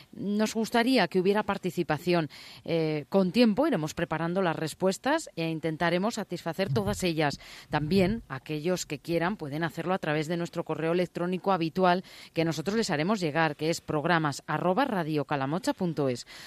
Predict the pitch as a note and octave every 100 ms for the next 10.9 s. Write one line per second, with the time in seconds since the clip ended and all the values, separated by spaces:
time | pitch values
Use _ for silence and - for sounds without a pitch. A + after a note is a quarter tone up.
0 | - - G3 G3 G3 F#3+ G#3+ G#3+ F3+ D3+
1 | - - C#3+ D3 C#3+ D3 A#3 A3+ G#3+ G3+
2 | F3+ E3 D3+ C#3+ D#3 D3+ D3+ - F3+ -
3 | E3 D#3 A3 G#3+ G#3 G3 F3+ E3+ D#3+ D#3
4 | D#3+ - D#3+ E3+ D#3 D3+ - A#3 F3+ A#3+
5 | A3 E3 D#3+ D3 D#3+ D3+ F3+ E3+ - -
6 | - - - F3 A3 F3+ D3+ - - E3+
7 | F3 G3+ A3 F3+ E3+ - - F3 F3 A#3+
8 | A#3 G3+ D#3+ D3+ - - - - E3+ F3+
9 | F3 A3 A3 F#3+ D3+ - D#3 D3+ D#3 F3
10 | F3 E3+ - G#3 G#3 A3+ F3+ G3+ C#4